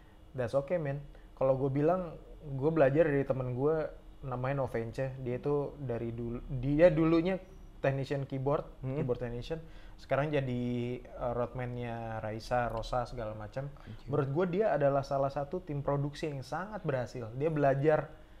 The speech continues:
Speaker 1: untuk totalitas di kerjaannya gitu.
Speaker 2: Hmm.
Speaker 1: Dan gue ngerasa, eh, setiap orang harus ngerasain ada impact itu ke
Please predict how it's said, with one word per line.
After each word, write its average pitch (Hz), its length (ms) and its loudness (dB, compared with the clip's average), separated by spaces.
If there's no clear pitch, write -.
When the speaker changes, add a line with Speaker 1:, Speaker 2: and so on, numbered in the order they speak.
Speaker 1:
untuk 143 240 0
totalitas 131 760 2
di 127 300 -2
kerjaannya 127 680 0
gitu. 110 200 -10
Speaker 2:
Hmm. 127 240 -4
Speaker 1:
Dan 131 260 0
gue 139 180 6
ngerasa, 147 440 4
eh, 127 500 0
setiap - 440 0
orang 143 440 6
harus 147 320 4
ngerasain 139 640 2
ada 135 420 0
impact 147 380 2
itu 170 220 -2
ke 143 160 -2